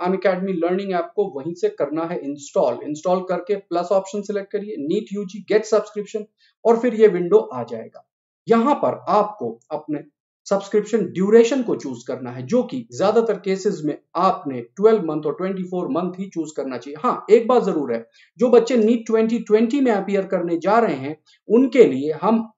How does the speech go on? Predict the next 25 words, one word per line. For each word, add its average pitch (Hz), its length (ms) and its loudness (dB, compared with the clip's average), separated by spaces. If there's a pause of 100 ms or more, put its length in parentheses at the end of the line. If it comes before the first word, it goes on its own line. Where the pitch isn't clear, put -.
crash 190 340 0
course 180 360 -2
लेकर 156 300 -2
के 156 300 -6
आ 170 120 2
रहे 180 240 0
हैं 180 280 -6 (800)
within 220 240 6
a 185 80 0
few 190 240 -2
days। 214 240 4 (140)
तो 185 80 -2
आप 180 460 -2
one 254 120 4
month 180 240 2
के 160 160 -6
subscription 165 540 -6
के 180 140 -6
साथ 160 280 -4
भी 214 180 -4
जुड़ 143 220 -4
सकते 151 340 -6
हैं। 180 360 -6
आपकी 147 280 -10
तैयारी 170 420 0